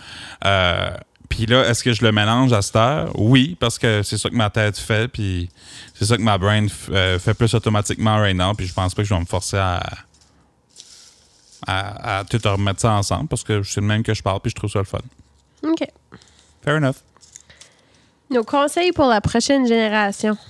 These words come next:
Speaker 1: Euh, ouf.
Speaker 2: Moi, là, je vous conseille
Speaker 1: Ça, ça me fait filer vieux.
Speaker 2: de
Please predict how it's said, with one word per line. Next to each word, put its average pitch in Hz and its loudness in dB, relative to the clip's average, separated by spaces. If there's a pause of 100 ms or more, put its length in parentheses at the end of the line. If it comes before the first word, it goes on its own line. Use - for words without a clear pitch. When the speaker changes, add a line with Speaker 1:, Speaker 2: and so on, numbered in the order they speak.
(500)
Speaker 1:
Euh, 107 4 (2000)
ouf. - -2 (600)
Speaker 2:
Moi, 294 2
là, 294 4
je 220 0
vous 202 0
conseille 208 -2
Speaker 1:
Ça, - -4
ça 107 0
me 92 -2
fait 98 -4
filer 95 -4
vieux. 101 -4 (380)
Speaker 2:
de 214 2